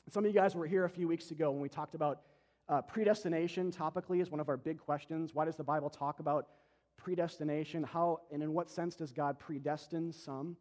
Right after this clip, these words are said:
to be saved? Or as we say, as we see here, kind of a synonymous word for it, the idea of God choosing. Uh, the idea of God choosing some impli-, choosing implies some, 'cause not all are saved. And so how does that work?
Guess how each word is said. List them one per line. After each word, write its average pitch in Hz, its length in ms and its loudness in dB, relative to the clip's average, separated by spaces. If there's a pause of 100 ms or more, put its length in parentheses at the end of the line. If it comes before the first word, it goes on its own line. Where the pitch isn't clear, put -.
(420)
to 165 100 -6
be 151 140 -2
saved? 147 500 -2
Or 143 260 0 (580)
as 147 120 -2
we 151 100 -2
say, 151 320 2
as 151 120 -4
we 151 80 0
see 147 260 -4
here, 165 260 0
kind 190 140 -2
of 180 60 0
a 175 40 0
synonymous 160 580 -2
word 143 320 -2
for 127 240 -4
it, 117 60 -6
the 139 100 0
idea 131 220 -2
of 123 100 -8
God 131 220 -2
choosing. 156 640 -4 (640)
Uh, 139 140 2
the 151 80 2
idea 147 220 2
of 139 80 -4
God 143 180 2
choosing 143 340 -4
some 147 300 -4
impli-, 131 340 -4 (640)
choosing 165 360 0
implies 131 360 -2
some, 117 400 -8 (500)
'cause 151 80 -10
not 143 140 0
all 123 140 0
are 117 60 -6
saved. 113 380 -6
And 127 100 -10
so 131 300 -4
how 180 160 -6
does 190 160 -2
that 151 200 2
work? 139 220 -4